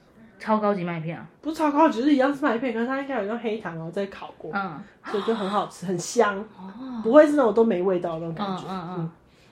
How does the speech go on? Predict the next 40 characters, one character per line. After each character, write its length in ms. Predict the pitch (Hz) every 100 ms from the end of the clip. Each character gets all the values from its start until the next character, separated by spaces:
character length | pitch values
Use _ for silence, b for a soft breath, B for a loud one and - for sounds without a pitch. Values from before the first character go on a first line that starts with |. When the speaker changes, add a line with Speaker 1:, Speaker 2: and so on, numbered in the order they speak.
| -
Speaker 2:
然 100 | 202
后 60 | 226
还 0 |
有 60 |
莓 180 | 214 180
果 160 | 175 175 -
干 240 | 160 160
啊， 140 | 156 160
我 80 | 156
觉 60 | 160
得 60 |
很 80 | 160
好 80 | 160
吃， 180 | _ - - _ _ _ b b b b b b
推 120 | 220
推 220 | 226 226 214
啊， 140 | 185 - -
去 120 | - 214
吃 240 | - 180
啊。 140 | 165 - _ _ _
Speaker 1:
好 180 | 151 147
啊， 220 | 151 156
大 120 | 160 151
家 60 |
可 80 | 151
以 100 | 147
去 20 | 156
吃。 380 | - 131 - - _ _
Speaker 2:
对 180 | - 135
啊。 80 | 156 - _ _ _ b b b b _ _ b b b - - _
你 100 | 247
这 100 | 233
礼 60 | 302
拜 100 | 285
没 120 | 254
有 80 | 208
做 120 | 226
事 160 | 226 214
哦？ 100 | 160 - _ _ _ -
Speaker 1:
嗯， 500 | 165 165 160 160 170